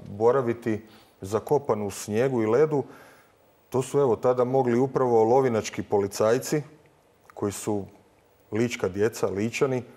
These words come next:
koji su navikli na taj snijeg i led i dakako pripadnici planinske satnije Velebit, koji su bili istaknuti alpinisti, e, pripadnici Gorske službe spašavanja,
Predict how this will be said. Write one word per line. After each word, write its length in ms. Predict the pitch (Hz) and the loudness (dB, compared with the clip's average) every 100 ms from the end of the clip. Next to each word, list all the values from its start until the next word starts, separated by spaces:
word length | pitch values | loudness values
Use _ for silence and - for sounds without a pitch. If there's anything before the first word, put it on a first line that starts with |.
| _ | _
koji 160 | - 101 | -8 -6
su 140 | 107 | -2
navikli 400 | 110 147 139 135 | -2 -2 -2 -2
na 120 | 131 | -2
taj 280 | 127 139 127 | -2 0 0
snijeg 440 | - 139 139 123 | -4 -4 -2 -2
i 200 | 117 117 | -4 -2
led 360 | 120 139 131 107 - - _ _ _ _ | 0 2 0 -2 -16 -20 _ _ _ _
i 140 | - 127 | -2 -2
dakako 480 | 120 - 123 - 113 | -2 0 0 0 -2
pripadnici 600 | 117 117 113 107 - 107 | -2 0 0 -2 -8 -2
planinske 480 | 113 117 107 - | 0 0 -4 -6
satnije 360 | 101 113 110 101 | -2 -2 0 0
Velebit, 400 | 101 113 98 98 | 0 0 -2 -8
koji 180 | - 98 | -8 -8
su 140 | - | -8
bili 440 | 92 104 110 101 107 | -4 -2 0 -2 -4
istaknuti 800 | 104 - - 95 - 95 92 - | -6 -10 -8 -10 -8 -10 -8 -8
alpinisti, 1000 | 101 98 101 107 107 - 98 87 85 65 - - - - _ | -8 -6 -6 -6 -6 -10 -12 -10 -10 -14 -18 -20 -20 -20 _
e, 40 | - 95 | -12 -8
pripadnici 480 | 107 107 107 101 - | -6 -2 -2 -4 -4
Gorske 320 | 104 104 - | -2 -2 -4
službe 340 | 104 117 104 98 | -6 -4 -4 -6
spašavanja, 880 | - 101 - 104 107 101 98 95 | -6 -6 -2 0 2 0 -4 -6